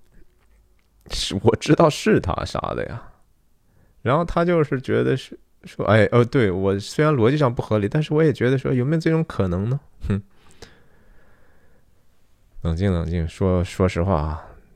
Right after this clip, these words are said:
然后他把这个自己心里头的不爽跟他的暑假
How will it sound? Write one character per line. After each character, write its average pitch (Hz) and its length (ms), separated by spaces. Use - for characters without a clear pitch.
然 90 140
后 95 80
他 95 160
把 110 160
这 76 200
个 73 260
自 95 260
己 71 120
心 87 240
里 76 40
头 73 160
的 73 60
不 90 140
爽 - 280
跟 71 140
他 85 160
的 - 180
暑 - 220
假 76 260